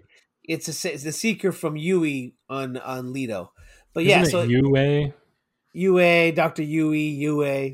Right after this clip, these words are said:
Speaker 1: It's just
Speaker 2: Harkonnen, Harkonnen.
Speaker 1: Yeah. Well, okay, so, so I just read, um, something. So, like, the Atreides fighting style is based on Filipino martial arts.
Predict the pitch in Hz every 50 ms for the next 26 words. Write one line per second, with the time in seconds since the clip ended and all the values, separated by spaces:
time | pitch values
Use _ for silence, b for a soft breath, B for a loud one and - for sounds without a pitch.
0 | - _ - 170 160 127 123 120 127 - - 127 123 123 120 123 123 120 117 110
1 | 110 107 - - 117 113 120 110 113 117 117 113 B B B B B B - -
2 | - - 214 220 214 - - - - 240 214 226 208 196 - 226 220 202 196 185
3 | - - - - 208 190 - 190 185 190 226 208 - 190 196 190 175 156 - 160
4 | 160 156 151 147 - - 170 147 135 151 143 135 - 185 170 170 170 160 156 147
5 | 131 b b b b b b _ - 180 170 - - 226 240 277 302 262 226 196
6 | 185 185 180 - - - _ _ _ _ - - - 196 196 196 196 180 - -
7 | - 151 143 139 135 135 135 - _ - 160 143 135 160 165 165 156 - 170 156
8 | 135 - 175 170 170 156 - 170 160 156 147 139 139 139 135 - 135 123 107 95
9 | 98 - - - -